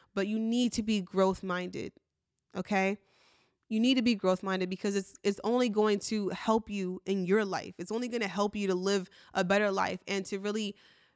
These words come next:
to really have a pers-, to really have a perspective of seeing so many possibilities, to just opening up your mind for all the possibilities, to think bigger,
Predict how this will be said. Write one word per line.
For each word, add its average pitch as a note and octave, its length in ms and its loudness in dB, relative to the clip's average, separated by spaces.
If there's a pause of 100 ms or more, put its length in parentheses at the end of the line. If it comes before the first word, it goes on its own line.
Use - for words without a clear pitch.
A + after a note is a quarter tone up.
(120)
to A#3 140 0
really A#3+ 320 2
have A3 280 0
a G#3+ 80 -4
pers-, - 400 -10 (220)
to A3+ 140 -8
really C4 240 0
have A3 260 0
a A3 80 -2
perspective B3+ 1120 -6 (500)
of F#3+ 540 0 (580)
seeing A#3 640 0 (340)
so - 360 2
many C#4 180 6
possibilities, F3+ 800 -4 (220)
to A#3+ 100 -4
just A3 220 2 (100)
opening C4 360 0
up A3+ 120 -12
your G#3+ 100 -12
mind G3+ 300 -10
for F3 240 -14
all A#3+ 160 4
the B3 80 2
possibilities, F#3 800 -4
to G3+ 100 -6
think C#4 380 0
bigger, G3+ 480 0